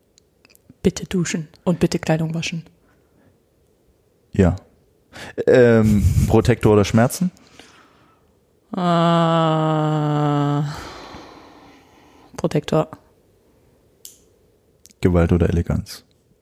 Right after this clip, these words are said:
Speaker 1: <laughs> Gewalt. Man
Speaker 2: Ka-
Speaker 1: muss, man muss machen, was man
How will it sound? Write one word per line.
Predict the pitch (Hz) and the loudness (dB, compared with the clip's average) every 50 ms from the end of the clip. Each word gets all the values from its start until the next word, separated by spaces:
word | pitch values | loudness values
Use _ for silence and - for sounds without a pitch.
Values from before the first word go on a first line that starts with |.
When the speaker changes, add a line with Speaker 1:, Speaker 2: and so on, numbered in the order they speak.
| _ _ _ _ _ _ _ _ _ _ - - - - - - - - - - | _ _ _ _ _ _ _ _ _ _ -16 -16 -14 -12 -12 -10 -8 -8 -4 -2
Speaker 1:
<laughs> | |
Gewalt. | 240 208 - - 226 175 - - 220 180 - - 294 269 - - - - - - - - - - - - - - - - - - - - - - - 262 - - - - - - - - - - - - - - - - - - - - - - - - - - _ _ _ _ _ _ | 0 0 2 2 2 0 0 0 0 -2 2 0 0 0 0 -4 -12 -16 -14 -14 -18 -20 -20 -20 -20 -18 -18 -18 -20 -16 -16 -16 -16 -16 -16 -16 -16 -14 -10 -10 -8 -8 -6 -8 -10 -10 -12 -14 -14 -16 -16 -14 -12 -12 -12 -12 -14 -18 -20 -20 -20 -20 -20 -20 _ _ _ _ _ _
Man | 185 196 | 2 4
Speaker 2:
Ka- | 208 | 4
Speaker 1:
muss, | 226 214 233 - | 4 2 0 0
man | 202 208 | 2 4
muss | 214 226 220 - | 4 2 2 2
machen, | 208 196 202 196 185 | 2 2 2 0 0
was | 185 196 190 | -2 -2 -4
man | 196 175 180 180 185 | -6 -8 -8 -8 -10